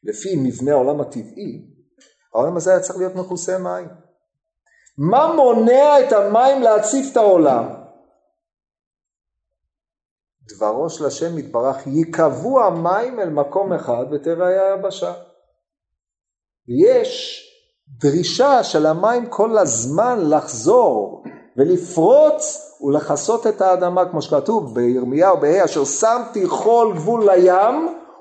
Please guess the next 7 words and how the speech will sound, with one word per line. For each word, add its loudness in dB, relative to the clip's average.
חוק 2
עולם 4
ולא 4
יעברנו, 4
ויתגעשו 2
ולא 4
יוכלו". 4